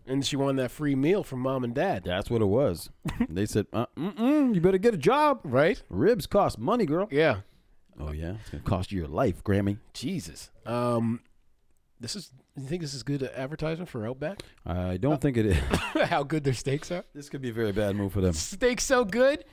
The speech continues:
Speaker 1: you're gonna wanna kill your parents over. Come on down. All you can eat steaks on Monday. Side,
Speaker 2: All you
Speaker 1: free side of mashed potatoes. <laughs> A bowl of corn, too.
Speaker 2: I'm going.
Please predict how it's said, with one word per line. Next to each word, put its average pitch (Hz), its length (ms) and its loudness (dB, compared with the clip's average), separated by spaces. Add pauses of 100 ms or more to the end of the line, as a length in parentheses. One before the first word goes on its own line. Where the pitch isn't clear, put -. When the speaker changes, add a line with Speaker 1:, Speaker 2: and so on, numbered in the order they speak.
Speaker 1:
you're 170 120 -6
gonna 180 200 4
wanna 190 240 4
kill 220 220 2
your 233 140 2
parents 160 420 4
over. 131 400 2 (380)
Come 302 180 4
on 339 300 4
down. 330 300 4
All 254 180 6
you 285 160 4
can 294 180 2
eat 294 180 4
steaks - 380 2
on 294 260 4
Monday. 202 580 4
Side, - 180 -2
Speaker 2:
All 269 140 6
you 262 60 4
Speaker 1:
free 294 280 0
side 262 320 4
of 190 80 -2
mashed 240 320 2
potatoes. 190 720 0
<laughs> - 80 -10
A - 880 -2
bowl 320 340 4
of 403 60 0
corn, 294 360 2
too. 294 280 0
Speaker 2:
I'm 240 240 0
going. 190 600 2